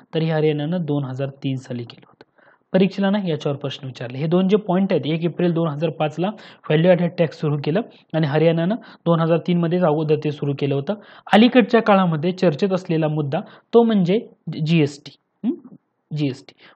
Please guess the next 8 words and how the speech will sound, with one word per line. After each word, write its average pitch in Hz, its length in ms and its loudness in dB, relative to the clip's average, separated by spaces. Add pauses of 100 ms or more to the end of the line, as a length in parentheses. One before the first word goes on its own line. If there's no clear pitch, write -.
मग 202 100 4
प्रश्न 220 360 2
असा 214 220 0
उरतो, 202 220 0
जीएसटीची 185 540 0
अंमलबजावणी 170 640 0
कधीपासून 151 460 -4
झाली, 131 220 -8